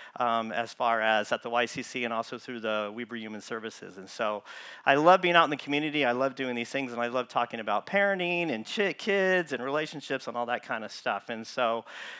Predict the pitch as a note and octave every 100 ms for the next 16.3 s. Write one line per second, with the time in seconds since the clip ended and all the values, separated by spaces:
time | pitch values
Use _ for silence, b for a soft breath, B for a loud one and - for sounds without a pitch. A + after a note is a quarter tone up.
0 | B - C#3+ F3 C4 B3 D#3 C#3+ F3+ -
1 | D#3 C#3+ C#3 C3 D#3 D#3+ D#3+ - - -
2 | - A3+ D3 C#3+ D3 G3+ - F3+ E3+ F#3+
3 | D3 C#3 D3 D3 C#3+ B2+ C3 B2+ - -
4 | A#2 A#2 - - - D3 C3 D#3 E3 E3
5 | D3+ C#3+ D3 B2 C#3 B2+ A#2+ G2+ F#2 G#2
6 | - A#2+ D#3+ E3 C#3+ A#2+ B2 D3+ D#3 -
7 | D#3 D#3+ C#3+ C3+ C3+ C3+ C#3 C3 B2+ A#2+
8 | D#3+ D3 D3+ C#3 - B B - C3+ -
9 | A3 C#4 C#4 B3 B3+ B3 - B B B
10 | - C#3+ C#3+ F3 D3+ D3 C3 B2+ B2+ D3+
11 | G#3 G3+ G3+ F#3 D#3 - A3 A3 A3+ G#3+
12 | D3+ D3+ C#3+ C3 C#3 D#3 G#3 - F#3 F3+
13 | E3+ E3+ - D3 C#3+ C3 C3+ F3+ F3+ E3
14 | D#3+ D#3+ C#3 C3+ A#2+ B2 C#3 C#3+ C#3 C#3
15 | C3+ C#3+ D3 C3+ C3 A#2 - C3+ A#2 A2
16 | C#3+ D#3 D3+